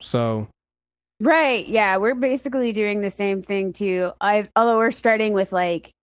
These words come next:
Speaker 2: um, some indie game companies too, 'cause
Speaker 1: Mm-hmm.
Speaker 2: th-, they're just easier.
Speaker 1: Mm-hmm.
Speaker 2: Also, there's this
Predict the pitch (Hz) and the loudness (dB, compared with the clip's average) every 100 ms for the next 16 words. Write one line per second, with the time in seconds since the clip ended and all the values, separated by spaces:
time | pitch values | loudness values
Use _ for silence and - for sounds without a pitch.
0 | _ _ _ _ _ _ 175 170 165 170 | _ _ _ _ _ _ -4 -2 -2 -6
1 | - - 190 180 170 180 180 180 156 165 | -6 -2 -2 -2 -2 -2 -2 -4 -6 -6
2 | 165 165 170 151 147 156 151 151 151 - | -4 -2 -2 -2 -8 -6 -6 -8 -12 -14
3 | 170 151 151 151 - 170 156 170 196 165 | -10 -10 -10 -14 -4 0 0 -2 -6 -10
4 | - 208 175 - 139 139 143 143 147 _ | -4 -2 -2 -4 -6 -6 -6 -6 -8 _
5 | _ _ _ _ _ _ - 139 151 - | _ _ _ _ _ _ -4 -2 -2 -6
6 | _ - 185 - 175 156 175 165 175 165 | _ -4 -4 -2 -4 0 0 0 -2 -4